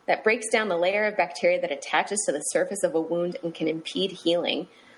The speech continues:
But when Dragon one was tested on living bacteria and all wounds infected with the bacteria,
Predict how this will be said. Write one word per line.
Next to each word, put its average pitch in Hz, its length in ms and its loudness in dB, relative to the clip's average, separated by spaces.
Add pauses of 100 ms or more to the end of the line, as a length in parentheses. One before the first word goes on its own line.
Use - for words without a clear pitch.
(120)
But 180 180 2
when 180 160 4
Dragon 190 380 2
one 185 140 2
was 175 160 -4
tested - 300 0
on 170 140 0
living 165 240 2
bacteria 190 480 2
and 165 100 -2
all 160 180 -4
wounds 196 340 0
infected 160 440 -4
with - 180 2
the - 60 -12
bacteria, 156 500 2